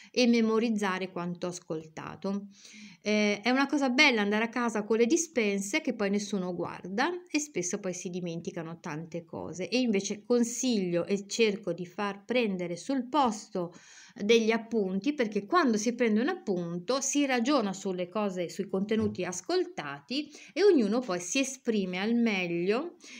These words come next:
e si potrà comprendere e ricordare. Eh,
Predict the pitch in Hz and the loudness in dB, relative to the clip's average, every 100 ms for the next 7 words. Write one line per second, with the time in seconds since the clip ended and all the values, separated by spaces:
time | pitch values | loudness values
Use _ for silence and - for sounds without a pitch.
0 | - 302 294 247 202 233 233 165 156 _ | -4 -2 2 2 2 0 -2 -4 -6 _
1 | - 226 214 208 175 175 175 175 175 185 | 2 4 4 2 0 0 0 0 0 -2
2 | 190 - - - 220 202 202 170 170 170 | -6 -14 -20 0 2 2 -2 -8 -8 -8
3 | 165 156 156 156 160 - - - _ _ | -10 -10 -8 -8 -10 -16 -20 -20 _ _
4 | _ _ _ - 190 185 180 175 170 | _ _ _ -6 -4 -2 -4 -4 -6